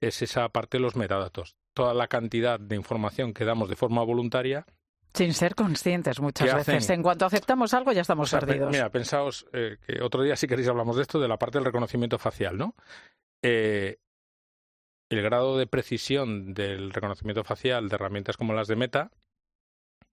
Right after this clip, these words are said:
Speaker 1: es mucho más alto que los que utilizan los cuerpos y fuerzas de seguridad del Estado. ¿Por qué? Porque llevamos años confirmando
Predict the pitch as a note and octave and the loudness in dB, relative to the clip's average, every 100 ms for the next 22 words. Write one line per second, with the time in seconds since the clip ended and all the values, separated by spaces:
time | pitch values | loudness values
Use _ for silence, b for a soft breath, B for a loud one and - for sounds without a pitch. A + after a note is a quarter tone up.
0 | _ - G2 A2+ - A2+ - B2+ A#2+ D#3 | _ -4 0 0 2 0 0 0 0 -4
1 | A3+ _ _ - A2 G2+ G2 G2 - G2+ | -6 _ _ -2 -2 0 -4 -6 -6 -4
2 | G2+ G#2+ - C3+ C3+ G#2+ A2+ G2+ A2+ G#2 | -4 -4 -4 -4 -4 -2 -4 -2 -6 -6
3 | G#2 G#2+ G2 G2 G#2+ G2 F#2 - D#2+ - | -4 -2 -2 -2 -2 -2 -4 -6 -8 -10
4 | _ _ _ _ B2+ A#2+ D#3+ - _ _ | _ _ _ _ 0 4 2 0 _ _
5 | _ _ _ _ - G#2 G#2+ G#2+ A#2+ - | _ _ _ _ -6 -2 0 2 2 -2
6 | - C3 C#3+ F3 - - - B2 G#2 - | -2 -2 0 -4 -8 -16 -2 -2 0 0
7 | A#2 B2 D3 E3 G3 | 0 0 -2 -4 -8